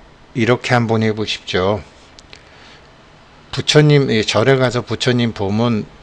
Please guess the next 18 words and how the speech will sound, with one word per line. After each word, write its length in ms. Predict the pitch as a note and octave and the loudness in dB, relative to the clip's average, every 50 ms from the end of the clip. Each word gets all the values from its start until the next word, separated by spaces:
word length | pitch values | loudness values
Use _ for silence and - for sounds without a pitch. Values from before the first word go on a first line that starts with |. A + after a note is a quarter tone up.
| - - | -12 -6
이렇게 320 | G#2 G2 F#2+ - - G2+ F2+ | -4 -4 -4 -4 -4 -6 -4
눈을 400 | F2+ G#2 A2 A#2 B2 C3 B2+ A#2 - | -2 -2 0 2 2 2 2 0 -2
반은 640 | - - F#2+ G2 G2+ G#2+ G#2+ A2 A2 A#2 B2 B2 A2 F2+ | -2 -2 0 2 4 4 4 4 2 2 2 0 0 2
내리고 440 | G2+ G#2 G#2+ A#2 B2+ B2+ C3+ B2 | 2 2 4 4 6 6 4 4
계시잖아요. 720 | G#2+ G#2+ F#2+ - - - - E2+ E2 E2 E2 E2+ F#2 G#2+ B2+ | 4 2 0 0 0 -2 -2 -2 -2 -2 -4 -4 -4 -4 -4
이걸 240 | A#2+ G#2 G#2 A2 G#2+ | -4 -2 -2 -4 -4
반감이라고 1300 | - - - - F#2+ G2 G2 G2 F#2+ F2+ - - - G2 F2+ F2+ F2+ E2+ E2 E2+ F2 E2 F2+ F2 E2 - F#2 | -4 -4 -2 0 0 2 0 -2 -4 -4 -6 -6 -4 -2 -2 -2 -2 -4 -4 -4 -2 -2 -2 -2 -2 -4 -6
하는데, 560 | E2+ E2 E2 E2 E2+ F2 G#2 A2 A2 G2+ F2+ - - - - - - - - - - - - - - - - - - - - | -6 -6 -6 -8 -10 -8 -6 -6 -6 -6 -10 -14 -20 -20 -20 -20 -20 -20 -20 -20 -20 -20 -20 -20 -20 -20 -20 -20 -20 -8 -4
눈을 300 | A#2+ A#2+ B2 C3 C3 C3 | -2 0 2 4 2 2
반감을 680 | - - - - G#2+ A#2+ B2 A#2+ B2+ B2+ B2+ B2 A2+ A2+ | 0 -2 -2 -2 0 0 4 4 4 4 4 2 0 0
하고 260 | A2+ G#2+ A2 A2 G#2+ | -2 -2 -2 -2 -4
오게 300 | G2+ G2+ G2+ G#2 G#2 G2 | -4 -2 0 0 0 0
되면 340 | G2+ G2+ G#2 A2+ C3 C#3 B2+ | 0 -2 -2 0 0 0 -2
이제 360 | A2 G2+ - A2+ A2+ A2 A2 G#2 | -2 -2 -2 0 0 0 -2 -4
사물이 420 | - - A2 A2 A2+ A#2 A#2 A#2+ | -4 -4 -2 -2 -2 0 0 2
항상 320 | A#2+ B2 A#2+ G#2 B2 B2 | 2 2 0 0 0 0
이렇게 320 | A2 G#2 G2+ G#2 - - A#2 | 0 0 -2 -4 -4 -4 -2
보이죠. 680 | G#2 G#2 G2+ G2 F#2 F2 - G2+ A2 A#2+ A2+ F#2+ D#2 | -2 0 -2 -2 -4 -4 -2 -2 0 0 -2 -4 -6